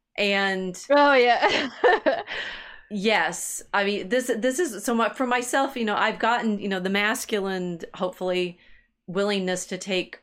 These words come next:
Speaker 1: risks in terms of skill and being embarrassed at not being able
Speaker 2: Yes.
Speaker 1: to do this, that, or the other. But the popularity one, man, you're describing that, and that's just, you're just, I mean, high school, it was interesting the way you were describing high school as artificial, and I think it's, it's,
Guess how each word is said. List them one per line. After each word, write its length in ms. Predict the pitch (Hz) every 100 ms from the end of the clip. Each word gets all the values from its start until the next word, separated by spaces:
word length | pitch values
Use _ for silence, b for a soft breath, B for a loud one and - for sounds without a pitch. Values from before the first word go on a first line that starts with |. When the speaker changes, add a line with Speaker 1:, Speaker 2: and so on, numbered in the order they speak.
| -
Speaker 1:
risks 680 | 175 180 180 - - -
in 320 | - 175 165 165
terms 340 | 185 180 170
of 100 | 165
skill 640 | - - 180 170 208 233 - b b b b _
and 220 | 185 180
being 160 | 170 180
embarrassed 520 | 175 170 170 175 -
at 100 | 175 170
not 220 | 170 160
being 160 | 180
able 80 | 165 170
Speaker 2:
Yes. 40 |
Speaker 1:
to 60 | 175
do 160 | 175
this, 220 | 170 170 -
that, 160 | 170 160
or 40 |
the 80 | 160
other. 140 | 156
But 180 | 160 170
the 80 | -
popularity 720 | - 180 190 196 208 220 226
one, 260 | 220 220 208
man, 320 | 196 196 196
you're 120 | 185
describing 580 | 180 180 202 190 202 190
that, 220 | 190 175
and 100 | 165
that's 300 | 165 160 - _
just, 520 | - - - - - 170
you're 80 |
just, 280 | 170 165 - -
I 60 | 117
mean, 240 | 185 185 B B
high 180 | - 277
school, 280 | - 285 247
it 120 | 208
was 160 | 208
interesting 420 | 254 254 302 - 233
the 60 |
way 120 | 202
you 120 | 190 180
were 40 |
describing 460 | 180 180 190 185 180
high 220 | 185 180
school 340 | - 190 165
as 100 | 165
artificial, 640 | - 170 175 202 190 170
and 100 | 160
I 40 | 165
think 180 | 196 190
it's, 240 | 185 - b b b
it's, 160 | 185